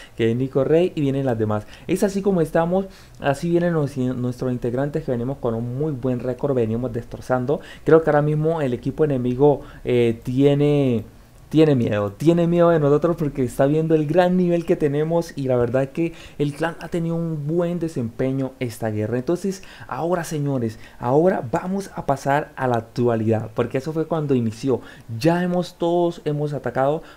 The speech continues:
vamos a ir a la Liga de Guerras y miren la diferencia, como les decía. Miren nada más la destrucción causada. Yo ataqué al número <clears throat> tres y de ahí para abajo empieza la destrucción. Decidimos atacar allá, dejamos varias aldeas abajo.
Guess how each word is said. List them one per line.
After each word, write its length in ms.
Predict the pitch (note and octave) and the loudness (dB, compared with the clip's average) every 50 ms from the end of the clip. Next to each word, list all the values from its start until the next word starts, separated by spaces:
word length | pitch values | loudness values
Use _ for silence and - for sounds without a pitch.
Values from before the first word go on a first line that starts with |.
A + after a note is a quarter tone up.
| - - A#2 | -10 -4 0
vamos 360 | A#2+ C3+ D3+ D#3+ D#3 D3 D3+ | 2 2 2 2 0 -2 0
a 60 | C3+ | 0
ir 120 | C3 C3 | 2 2
a 80 | C#3 C#3 | 4 4
la 80 | C3 B2 | 4 2
Liga 280 | B2 B2+ C3 C3+ C#3 | 2 2 2 2 2
de 80 | C3 B2+ | 2 2
Guerras 440 | A#2+ B2+ C3+ C#3 C#3+ D3 D3 D3 - - | 2 0 0 0 0 0 -2 -2 -6 -6
y 180 | C#3 C3+ B2 | -4 -2 -2
miren 460 | A#2+ B2 C3+ D3+ D#3+ E3 D#3+ E3+ E3+ D#3+ | -2 -2 -4 -6 -6 -4 -4 -4 -4 -2
la 80 | C#3+ | -4
diferencia, 440 | B2 A#2 B2 A#2 A2+ A2+ - C3 C#3 | -2 -2 -2 -2 -2 -4 -4 -8 -6
como 220 | - B2 B2 B2 | -4 -4 -2 0
les 140 | B2+ B2+ B2 | 0 -2 -2
decía. 340 | B2 B2 - - C#3 B2+ A2+ - - - - - - - - | -2 -4 -4 -2 -2 -2 -2 -4 -10 -20 -20 -20 -20 -20 -12
Miren 380 | - D#3 F3 F#3+ G3 G#3 G3 F#3+ | -6 -2 0 2 2 2 2 4
nada 260 | F#3+ F#3+ F#3+ F#3+ F#3 F3+ | 2 4 4 4 2 2
más 300 | F3+ F#3 G3 G3 F#3+ - | 2 0 -2 -2 -4 -2
la 260 | E3 D#3 D3+ D3+ D3 | 0 0 2 2 2
destrucción 640 | C#3+ C#3+ C3 - - - B2 A#2 - - C3+ C3+ | 2 2 0 -2 -4 -6 -6 -4 -4 -4 -4 -4
causada. 580 | C3 C#3 C3+ B2 A#2 - C3+ C#3 C#3+ D3 D#3 D#3+ - - - - - | -2 -2 -2 -2 -2 -2 0 2 2 2 0 -4 -8 -18 -20 -16 -8
Yo 160 | A2 A2 A#2 | -2 -2 -2
ataqué 320 | A#2+ - B2+ A#2+ - - B2 | 0 0 -2 -2 -2 -2 -2
al 100 | A#2+ A#2+ | -2 -2
número 240 | A#2+ A#2+ A#2 A2 A2 | -2 0 0 0 0
<clears throat> 60 | - | 0
tres 380 | - E3 F#3 F#3+ F#3 F3 - - - - - | 0 0 0 0 0 -2 -4 -16 -18 -12 -4
y 200 | - C#3 E3 D#3+ | 0 0 2 4
de 60 | D3+ | 4
ahí 160 | C#3 C#3 C#3+ C#3 | 4 4 2 0
para 260 | C#3 - D#3 D3+ D3 | -2 -4 -2 0 2
abajo 380 | C#3+ C#3+ D3+ D3+ D3 E3 F3 - - - - - - - - - - - - - - - - - | 2 2 2 2 0 -2 -2 -4 -10 -20 -20 -20 -20 -20 -20 -20 -20 -20 -20 -20 -20 -18 -12 -8
empieza 380 | B2 B2+ A#2 - D3 D3 E3+ E3 | -6 -6 -2 -2 -2 0 0 0
la 100 | D3+ C3+ | 2 2
destrucción. 600 | B2 A#2+ - - B2 A#2 A2+ - F3 F#3 F#3+ F#3+ | 0 0 -2 -6 -8 -6 -4 -2 0 0 2 2
Decidimos 360 | F3+ D3+ C#3 C#3 C#3 C#3+ D3 | 0 0 0 0 -2 -2 -2
atacar 320 | D3 - B2+ A#2 - C3+ | -2 -2 -4 -2 0 2
allá, 260 | C#3 C#3 C#3 E3+ F3 F3 | 2 2 2 2 2 2
dejamos 340 | E3 D3 C#3 C3 C#3 C#3 | 2 2 0 -2 -2 0
varias 280 | C3+ C#3 C3+ C#3 C#3+ C3+ | 0 0 2 2 0 0
aldeas 280 | B2 A#2 A#2+ C3+ C#3 C3 | -2 0 0 0 -2 0
abajo. 360 | A#2+ A#2 B2+ C#3 D3+ D#3+ | -2 -2 0 0 0 -2